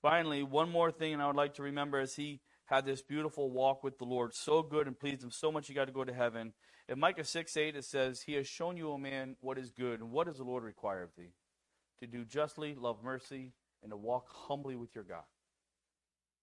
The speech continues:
Remember, in the New Testament, it says, "All the law hangs on this, love God and love people."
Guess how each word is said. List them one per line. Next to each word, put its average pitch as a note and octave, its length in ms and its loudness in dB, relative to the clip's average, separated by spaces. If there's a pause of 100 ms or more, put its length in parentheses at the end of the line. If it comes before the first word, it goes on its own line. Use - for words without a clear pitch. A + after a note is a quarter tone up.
(280)
Remember, E3 180 0
in D#3 60 -2
the D3 60 -4
New E3+ 200 -2
Testament, B2 420 -2
it - 40 -14
says, B2 220 -2
"All B2+ 160 4
the C#3+ 80 0
law C3 220 2
hangs B2+ 300 -6
on A2+ 160 -2
this, F#2+ 260 -10
love A2 240 -4
God A2+ 160 -2
and G2+ 140 -8
love G2 180 -10
people." - 340 -20